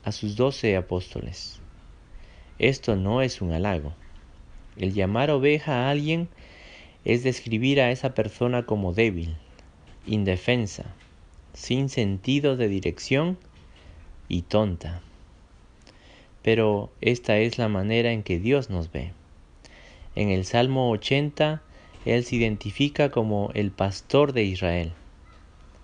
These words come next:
En Ezequiel treinta y cuatro, Él nos declara sus ovejas. En el Salmo setenta y siete y setenta y ocho, Él dice que nos guiará como ovejas.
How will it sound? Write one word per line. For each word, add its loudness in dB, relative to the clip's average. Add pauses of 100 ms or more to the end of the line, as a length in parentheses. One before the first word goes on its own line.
(320)
En 0
Ezequiel 0
treinta -2
y -6
cuatro, 0 (460)
Él 2
nos 0
declara 2
sus -8
ovejas. -2 (1120)
En 0
el 0
Salmo 0
setenta -2
y -2
siete 0
y 0
setenta -2
y 2
ocho, 0 (500)
Él 2
dice 0
que 0
nos 0
guiará 2
como -2
ovejas. -6